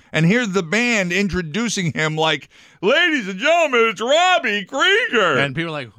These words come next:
Speaker 2: "Who?"
Speaker 1: Who? Yeah, who? Yeah.
Speaker 2: Your parents knew him.
Speaker 1: <laughs> Yeah, your grandparents, maybe.
Speaker 2: I know. It's, it's, uh, <laughs> it's, it's unbelievable. Even talking to my kid, and my kids have a, you know, pretty good understanding of music, but there's
Speaker 1: Mm-hmm.
Speaker 2: sometimes that you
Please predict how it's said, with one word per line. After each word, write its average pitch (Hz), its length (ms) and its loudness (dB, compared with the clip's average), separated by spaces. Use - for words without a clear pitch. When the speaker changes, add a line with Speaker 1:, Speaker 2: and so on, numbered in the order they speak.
Speaker 2:
"Who?" 220 260 -6
Speaker 1:
Who? 269 540 2
Yeah, 240 340 0
who? 262 500 0
Yeah. 104 260 0
Speaker 2:
Your 294 260 0
parents 339 600 0
knew 214 260 -2
him. 131 280 -4
Speaker 1:
<laughs> - 40 -4
Yeah, 240 140 -2
your 277 160 -4
grandparents, 202 1040 0
maybe. 131 460 -2
Speaker 2:
I 104 120 -4
know. 101 200 -2
It's, - 200 -10
it's, 127 280 -10
uh, 104 260 -2
<laughs> - 280 -18
it's, - 600 -12
it's 123 220 -6
unbelievable. 135 580 -4
Even 135 260 -2
talking 135 360 -4
to 127 80 -4
my 110 160 -4
kid, - 220 -8
and 170 100 -6
my 190 100 -2
kids 196 280 -6
have 165 120 -4
a, 151 120 -4
you 165 80 -4
know, 135 40 -2
pretty 165 220 -2
good 143 160 0
understanding 131 560 -4
of 104 60 -6
music, 127 300 -2
but 135 100 -4
there's 113 200 -2
Speaker 1:
Mm-hmm. 180 160 2
Speaker 2:
sometimes 151 500 -2
that 135 200 -12
you 123 300 -8